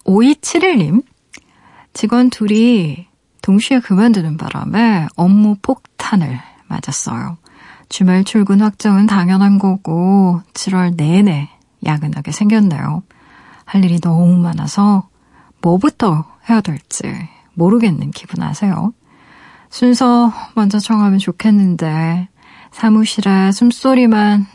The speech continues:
들리는 걸 보니 다들 정신줄 났나 봐요. "저희 괜찮을까요? 무서워요."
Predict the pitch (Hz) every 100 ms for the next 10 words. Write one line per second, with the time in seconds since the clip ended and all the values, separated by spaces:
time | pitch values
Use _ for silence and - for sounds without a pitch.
0 | - 196 170 180 170 165 160 - 185 175
1 | 175 - _ _ _ - - 165 170 -
2 | 175 160 175 - - 151 156 190 190 190
3 | 151 175 226 - - - - - _ _
4 | - 247 247 226 233 294 269 247 233 220
5 | 226 269 - _ _ - 185 - 170 170
6 | 160 156 196